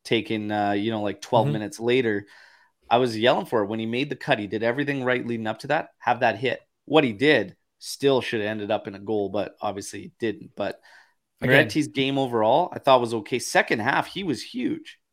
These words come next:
Speaker 1: He was huge
Speaker 2: he's three
Speaker 1: at
Speaker 2: years younger than Fajoli, right? Like, three, something like that. Three years.
Speaker 1: Yeah,
Speaker 2: Like,
Speaker 1: he's, he's
Speaker 2: Fajoli's
Speaker 1: younger.
Speaker 2: older. Yeah, like, about, by about
Speaker 1: Fajoli's
Speaker 2: three years.
Speaker 1: older,
Speaker 2: So
Speaker 1: yeah.
Speaker 2: let's just
Speaker 1: Yeah.
Speaker 2: pump the brakes a little bit.
Speaker 1: And
Speaker 2: I'm
Speaker 1: to be
Speaker 2: dumping on the
Speaker 1: honest,
Speaker 2: kid.
Speaker 1: even in the first half struggles, a lot of the chances we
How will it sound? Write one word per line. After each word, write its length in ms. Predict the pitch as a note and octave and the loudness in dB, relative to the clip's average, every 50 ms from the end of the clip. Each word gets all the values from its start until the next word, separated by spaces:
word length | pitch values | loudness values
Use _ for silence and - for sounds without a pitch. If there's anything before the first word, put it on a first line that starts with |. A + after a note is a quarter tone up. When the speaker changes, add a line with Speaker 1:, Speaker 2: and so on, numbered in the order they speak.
| _ _ _ - | _ _ _ -10
Speaker 1:
He 40 | - | -8
was 120 | F3+ F3 - | -8 -6 -6
huge 180 | - F3+ G#3 F#3 | -6 0 4 4
Speaker 2:
he's 140 | F#3 F3 | 4 4
three 100 | C3 B2 | 4 2
Speaker 1:
at 220 | G#2 E3+ E3+ E3+ E3+ | 2 2 4 4 6
Speaker 2:
years 200 | D#3+ D3+ B2 A2 | 4 4 4 4
younger 180 | C#3+ C#3+ D3 C#3+ | 2 2 2 2
than 140 | B2+ B2+ A2+ | 0 -2 -2
Fajoli, 440 | - C3 A2+ G#2+ A#2 A2+ G#2+ G2+ G2+ | -4 -6 -4 -2 -2 -2 -2 -4 -4
right? 220 | G#2+ A2+ B2 B2+ - | -4 -6 -6 -6 -8
Like, 180 | B2 A2 - - | -10 -10 -10 -12
three, 320 | - - B2+ C3 C3 - _ _ _ _ _ _ _ _ _ _ _ _ _ _ _ _ _ _ - | -8 -4 -4 -4 -4 -6 _ _ _ _ _ _ _ _ _ _ _ _ _ _ _ _ _ _ -12
something 160 | - D3 D3+ | -10 -8 -8
like 60 | D3+ - | -8 -8
that. 200 | D#3+ E3 C3 C3 _ _ _ _ _ - | -8 -8 -8 -10 _ _ _ _ _ -8
Three 200 | - C#3 C#3+ C#3+ | -2 0 0 2
years. 100 | C3+ D3 | 4 4
Speaker 1:
Yeah, 40 | D3 | 4
Speaker 2:
Like, 100 | C#3 C#3 | 4 2
Speaker 1:
he's, 140 | D3 D#3+ - | 0 0 0
he's 80 | C3+ A#2+ | 2 4
Speaker 2:
Fajoli's 360 | E3+ G3 G3+ F#3 D3 G#2+ G2 | 6 8 8 8 6 6 2
Speaker 1:
younger. 120 | G2+ - C#3 | 0 2 4
Speaker 2:
older. 380 | D3 D3+ A2+ A2 G2 F#2+ - _ _ - - - - _ - | 4 4 2 0 -4 -6 -10 _ _ -20 -20 -20 -20 _ -6
Yeah, 100 | - C3 B2 | -2 -2 0
like, 140 | B2+ A#2 | 0 0
about, 300 | A2+ C3 C3+ B2 - - - - | 0 0 -2 -2 -2 -6 -4 -2
by 80 | C3 B2 | 0 2
about 120 | B2+ C3 | 2 2
Speaker 1:
Fajoli's 160 | C#3+ C#3+ C#3+ C3 | 2 2 2 2
Speaker 2:
three 120 | B2 C3 A#2+ | 2 2 2
years. 340 | B2 B2 G#2+ G2 - - C3+ | 2 0 0 -2 -4 -4 -2
Speaker 1:
older, 160 | A#2+ A2+ G#2+ | -2 -2 -2
Speaker 2:
So 0 | |
Speaker 1:
yeah. 140 | G2+ - - - _ _ _ - | -6 -8 -10 -14 _ _ _ -4
Speaker 2:
let's 160 | D3 D3 - | -4 -4 -2
just 220 | - D#3 D3 - - _ _ _ _ _ _ _ _ _ _ _ _ _ _ _ _ - | -2 -2 -4 -4 -8 _ _ _ _ _ _ _ _ _ _ _ _ _ _ _ _ -6
Speaker 1:
Yeah. 280 | C#3 C#3+ D#3+ D3 A#2 - | 0 4 6 6 6 6
Speaker 2:
pump 160 | - A2+ - | 2 -4 -10
the 60 | G#2 | -10
brakes 280 | G2+ A#2 G#2 F#2 - - | -8 -8 -8 -8 -10 -14
a 20 | F#2 | -14
little 120 | F2+ F2 | -14 -8
bit. 100 | F#2 F#2 | -4 -2
Speaker 1:
And 80 | F3 F3+ | -2 0
Speaker 2:
I'm 40 | - | 2
Speaker 1:
to 100 | - - | 2 2
be 80 | A3 D#3+ | 4 6
Speaker 2:
dumping 40 | |
on 60 | C3 C3 | 6 6
the 40 | D#3 | 6
Speaker 1:
honest, 200 | F#3+ G#3+ G3+ - | 4 2 -2 -8
Speaker 2:
kid. 120 | - F#2 - | -12 -8 -6
Speaker 1:
even 320 | D3+ D#3+ F3+ G3 G3 F#3 | -6 -4 -2 -2 -2 -2
in 100 | F3+ E3+ | -2 -2
the 60 | D#3 | -4
first 320 | D3 - C#3+ C#3+ C#3 - - | -4 -2 -2 -4 -2 -2 0
half 160 | D3+ C#3 - | 0 0 0
struggles, 600 | - - - G#2+ A2 B2+ D3+ F#3+ G#3+ - - - - - - _ _ _ _ _ _ _ _ _ _ _ _ - | -2 -6 -4 -4 -4 -4 -6 -8 -8 -10 -12 -16 -16 -20 -20 _ _ _ _ _ _ _ _ _ _ _ _ -6
a 60 | A#2+ | -4
lot 300 | A#2+ A#2 A#2 C3 C#3+ D#3+ | -2 0 2 4 4 2
of 100 | F3 E3 D#3 | 2 0 -2
the 60 | - | -4
chances 600 | - - - - A#2 A#2 B2+ C3+ - C#3 A#2+ A2 | -4 -6 -8 -6 -4 -4 -6 -6 -8 -10 -10 -10
we 260 | G#2 A2 A2 G2+ - | -8 -10 -10 -10 -12